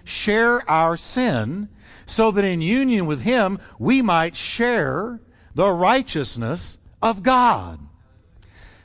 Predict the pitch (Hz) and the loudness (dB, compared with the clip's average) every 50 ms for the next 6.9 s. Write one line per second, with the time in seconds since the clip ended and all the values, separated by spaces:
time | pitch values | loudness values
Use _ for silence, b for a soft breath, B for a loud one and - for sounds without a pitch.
0 | b b 123 196 240 254 233 233 254 254 226 180 180 196 214 208 - - B B | b b 2 4 4 4 4 4 4 4 4 4 2 2 0 -2 -6 -12 B B
1 | B 160 202 214 214 214 240 277 285 269 247 202 170 160 151 147 143 - - 202 | B 2 2 2 4 2 2 2 4 2 2 2 2 2 0 0 0 0 0 0
2 | 208 196 - - 160 143 147 185 226 247 240 214 220 220 208 - - - - - | 0 -2 -4 -6 -4 -2 0 0 2 2 2 2 2 0 -2 -8 -14 -20 -20 -20
3 | b b b b b b b 156 131 139 233 294 311 294 233 - - - 202 180 | b b b b b b b -4 -2 0 0 0 2 0 -2 -2 -2 -2 0 0
4 | 160 156 147 139 135 131 120 - - 135 127 131 131 135 147 190 214 214 - - | 0 0 0 0 0 -2 -2 -4 -6 -6 -4 -4 -2 -2 -2 -2 -4 -4 -8 -12
5 | B B B B 165 160 - 185 180 165 165 175 220 269 294 277 254 - - 247 | B B B B -6 -4 0 0 2 2 4 4 2 2 2 0 -2 -2 0 0
6 | 247 240 226 202 208 247 262 226 - 190 175 160 156 160 165 170 160 - | 2 2 2 2 0 0 0 0 -2 -2 0 0 0 0 -2 -4 -6 -10